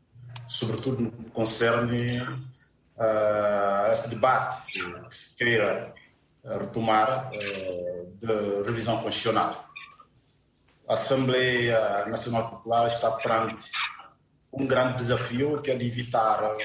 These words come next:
o retrocesso democrático na Guiné-Bissau. Ah, tudo indica que estamos perante uma ação do senhor Presidente da República que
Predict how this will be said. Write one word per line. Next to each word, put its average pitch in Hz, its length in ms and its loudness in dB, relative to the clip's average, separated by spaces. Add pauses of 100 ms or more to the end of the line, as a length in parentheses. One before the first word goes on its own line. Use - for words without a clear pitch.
(160)
o 120 40 -4
retrocesso 123 840 -2 (240)
democrático 110 720 0 (380)
na 107 100 0
Guiné-Bissau. 101 800 -2 (720)
Ah, 85 680 -4 (280)
tudo 123 180 0
indica 131 440 2
que 135 380 0 (420)
estamos 123 560 2
perante 120 520 2 (920)
uma 123 300 4
ação 113 680 2 (520)
do 104 160 -6
senhor 123 240 0
Presidente 113 320 -2
da 110 80 -2
República 110 1080 0 (580)
que 123 100 0